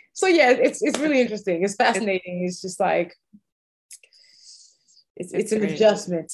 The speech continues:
Speaker 2: Yeah, well, you deserve it all. So I am so grateful that, you know, you just, your following just continues to grow. And one question I've been s-, just sort of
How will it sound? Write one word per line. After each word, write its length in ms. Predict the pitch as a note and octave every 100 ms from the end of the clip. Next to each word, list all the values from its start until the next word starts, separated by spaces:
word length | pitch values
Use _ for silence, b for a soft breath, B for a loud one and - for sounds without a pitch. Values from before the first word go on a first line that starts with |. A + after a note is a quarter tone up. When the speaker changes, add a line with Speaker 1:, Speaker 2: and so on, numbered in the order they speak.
| -
Speaker 2:
Yeah, 360 | F3 E3+ D#3 -
well, 160 | D#3+
you 200 | C#3 F#3+
deserve 360 | F#3+ F3 E3 D3
it 80 | D3
all. 320 | C#3 B2+ C#3+
So 480 | D3+ D3 B2+ B2 C#3+ _ _ -
I 100 | D#3
am 200 | C#3 D#3
so 160 | - D3+
grateful 560 | C#3+ D3 - C3 C#3
that, 300 | C#3 C3+ C3
you 100 | E3
know, 160 | D3 B2+
you 180 | C#3 C#3+
just, 260 | D3 C#3
your 120 | D3
following 360 | D3+ D#3 D#3+ D#3+
just 140 | D3 -
continues 600 | C#3+ - D#3 D3 C#3 -
to 100 | D3+
grow. 460 | D3 C#3+ C#3 C#3
And 280 | C3 C3 C3
one 180 | E3 C4
question 280 | D4 F4+ F4
I've 140 | C#4 G3
been 80 |
s-, 140 | F#3+ -
just 240 | - E3 -
sort 140 | E3+
of 140 | D#3+